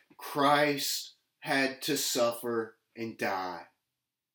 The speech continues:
It was for our salvation. It was so that we could be healed. He set his face on the prize that was before him,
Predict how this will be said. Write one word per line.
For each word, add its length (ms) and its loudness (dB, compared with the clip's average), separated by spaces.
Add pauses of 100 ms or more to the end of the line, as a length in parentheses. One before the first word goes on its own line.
(380)
It 80 -6
was 220 -2
for 260 -2
our 360 -4
salvation. 1000 -10 (800)
It 80 4
was 180 6
so 220 6
that 380 0
we 720 6 (180)
could 300 -4
be 500 -2 (260)
healed. 600 -10 (1300)
He 160 6
set 460 6
his 260 2
face 720 4 (560)
on 260 4
the 160 2
prize 720 8
that 160 4
was 160 -2
before 600 4
him, 360 2